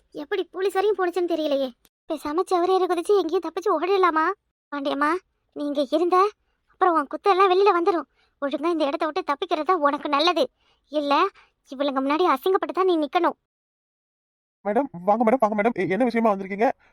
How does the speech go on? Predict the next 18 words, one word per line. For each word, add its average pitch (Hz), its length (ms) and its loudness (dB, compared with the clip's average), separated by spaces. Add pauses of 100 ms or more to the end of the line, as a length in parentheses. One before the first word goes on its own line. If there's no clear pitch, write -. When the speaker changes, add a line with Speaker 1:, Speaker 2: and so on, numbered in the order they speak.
(140)
Speaker 2:
ஆ, - 20 -2 (140)
ஆ, 190 40 2 (140)
சொல்லுங்க 226 200 0
மேடம். 196 160 -4 (100)
எ-, 190 140 -10
எங்க 185 120 -2
வீட்டு 190 180 -10
சடங்குக்கு 202 360 -2
எதுவும் 196 200 0
பாதுகாப்பு 214 320 2
கொடுக்க 175 180 -2
வந்திருக்கீங்களா? 175 380 0 (340)
Speaker 1:
ஏம்மா, 339 140 4 (300)
என்ன 330 100 4 (100)
விஷயமா? 349 320 4 (200)
ஏம்மா 370 180 4 (160)
இம்புட்டு 349 240 4
தூரம்? 370 260 2